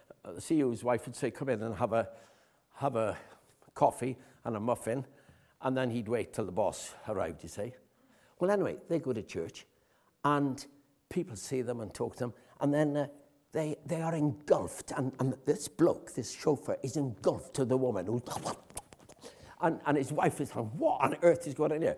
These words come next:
But of course, she's the wife of the C E O. It's amazing, isn't it? That couple didn't have a stand a dog's chance. They were born again. Listen, this is what the s-, kingdom of God is like.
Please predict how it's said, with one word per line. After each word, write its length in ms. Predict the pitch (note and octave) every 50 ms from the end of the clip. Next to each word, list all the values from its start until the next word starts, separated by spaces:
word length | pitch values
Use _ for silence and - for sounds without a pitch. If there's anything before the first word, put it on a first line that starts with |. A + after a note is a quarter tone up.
| - - -
But 120 | - - -
of 80 | -
course, 440 | - - G#3 D3+ E2 - - - - - _ _ _ _ _ _ _ _ _ _ _ _ _ _ _ _ _ _ _ _ _ _
she's 300 | - - G2+ F2+ E2+ -
the 100 | - C3+
wife 320 | G2 E2+ A2 B2+ - - -
of 80 | - B2+
the 80 | C#3+ C#3
C 320 | - - - - F3 G3
E 60 | G#3+
O. 160 | B3+ C4 - - - _ _ _ _ _ _ _ _ _ _ _ _ _ _ _ _ _ _ _ _ _ _ _ _ _ _ _ -
It's 120 | G3+ -
amazing, 380 | E3+ F3 G3+ F4+ E4+ - - - -
isn't 180 | D#3+ F#3+ E4
it? 60 | F4+ F#4 - _ _ _ _ _ _ _ _ _ _ _ _ _ _ _ _ _ _ _ - - - _ _ _ _ _ _ _ _ - _ _ _ _ _ _
That 180 | - A2 G#2 -
couple 220 | - B2+ A#2 B2+
didn't 240 | B2+ B2 C3+ C3+ D3
have 140 | C3+ C3 C3+
a 100 | C#3 C3 - - - - - - -
stand 300 | - - - E3 D3+ D3
a 40 | C#3
dog's 320 | A#2 A#2 A2 G#2 G2 -
chance. 360 | - A#2 A2 G#2 G2+ - - - _ _ _ _ _ _ _ _ - - - _ _ _ _ _ -
They 80 | - A2
were 80 | A2
born 260 | G2+ F2 A#2 A#2+ A#2 A#2
again. 300 | A2 A2 G#2+ G2 E2 - - - - - - - - - -
Listen, 360 | - A3 A#3 - D#3 A#2 F2+ - - - -
this 160 | - G#3 G#3
is 60 | -
what 140 | G3+ F#3 F#3
the 60 | -
s-, 340 | E3+ - - - - - - - - - - _ _ _ -
kingdom 320 | - - F3 F3 F3+ F3+
of 100 | D#3+ C#3
God 200 | B2+ E3 E3 D#3
is 100 | D3 -
like. 180 | D3+ A2+ -